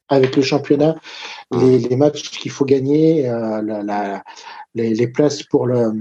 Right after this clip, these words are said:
Speaker 1: le top six et puis, euh, penser aussi à la Coupe d'Europe. C'est, euh, c'est une autre gestion que doivent avoir nos joueurs par rapport aux Irlandais.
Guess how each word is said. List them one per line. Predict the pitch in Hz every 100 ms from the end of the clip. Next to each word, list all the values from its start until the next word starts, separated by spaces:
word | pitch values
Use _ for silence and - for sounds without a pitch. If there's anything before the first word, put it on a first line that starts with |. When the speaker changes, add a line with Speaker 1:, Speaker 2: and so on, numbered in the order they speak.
| 143
Speaker 1:
le | 151 131
top | 127 143
six | - 165 165 160 - -
et | 127
puis, | 123 - 139 135
euh, | 117
penser | 135 127 139
aussi | - 143
à |
la | 117
Coupe | 110 120
d'Europe. | 120 196 233 - - - _ -
C'est, | - 123 127
euh, | 117 113 113
c'est | - 131
une | 139
autre | 127
gestion | 131 - 165
que | 156 131 117 110 110
doivent | 120 120
avoir | 123 117 120
nos | 120
joueurs | 123 139 -
par | 113
rapport | 110 107 117
aux |
Irlandais. | 107 110 117 175 220